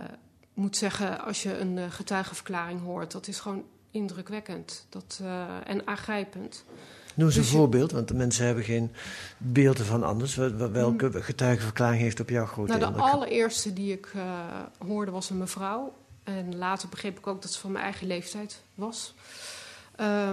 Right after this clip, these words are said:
Speaker 1: mevrouw uit de Centraal-Afrikaanse Republiek, die vertelde hoe ze,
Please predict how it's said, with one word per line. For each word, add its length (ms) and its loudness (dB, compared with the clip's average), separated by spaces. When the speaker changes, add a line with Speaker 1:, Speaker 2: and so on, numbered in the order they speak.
Speaker 1:
mevrouw 340 0
uit 240 0
de 60 -4
Centraal-Afrikaanse 920 -4
Republiek, 640 -6
die 220 0
vertelde 680 -2
hoe 180 -2
ze, 340 -4